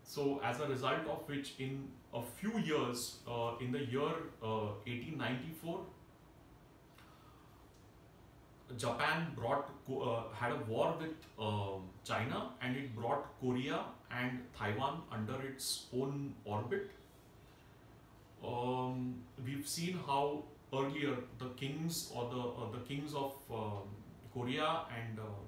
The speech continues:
Taiwan, or, uh, the kings of Korea and Thailand would send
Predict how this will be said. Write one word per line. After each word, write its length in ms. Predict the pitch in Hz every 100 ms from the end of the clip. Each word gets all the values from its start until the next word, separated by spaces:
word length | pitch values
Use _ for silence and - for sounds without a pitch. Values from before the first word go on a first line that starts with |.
| - - -
Taiwan, 440 | 107 107 135 160 170
or, 320 | 117 110 107 104
uh, 60 | 101
the 160 | - 127
kings 280 | 131 143
of 200 | 143 135
Korea 300 | 127 123 143 135
and 180 | 127 -
Thailand 420 | 107 131 156 156
would 120 | 127
send 420 | - 110 127 147